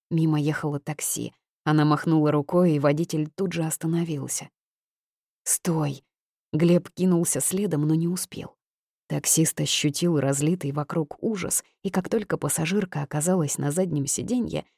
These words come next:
рванул с места, будто участвовал в гонке. Аж дым из-под колес повалил. «Что ты наделала?» Глеб повернулся к матери. Люди на улице внезапно успокоились. «Я?» —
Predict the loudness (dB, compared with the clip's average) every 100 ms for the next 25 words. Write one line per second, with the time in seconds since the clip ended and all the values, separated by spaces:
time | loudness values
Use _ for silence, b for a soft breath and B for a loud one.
0 | _ 4 6 6 4 0 0 0 -2 -2
1 | -2 -4 0 -2 0 -2 -2 -2 0 0
2 | 0 -2 -2 -4 -8 -14 _ _ _ -4
3 | -2 -2 2 4 4 -2 -8 -8 -6 -6
4 | -8 -8 -8 -8 -10 -14 _ _ _ _
5 | _ _ _ _ -6 0 0 4 6 6
6 | 2 2 2 0 -6 -8 -12 _ _ -6
7 | -2 0 -2 -2 0 2 0 0 -4 -6
8 | -6 -6 -8 -12 -14 _ _ _ 2 4
9 | 6 6 6 4 2 0 -2 0 0 0
10 | -2 -2 -4 -4 -6 -6 -10 -8 -10 -10
11 | -12 -12 _ _ _ _ _ _ -4 0
12 | 2 0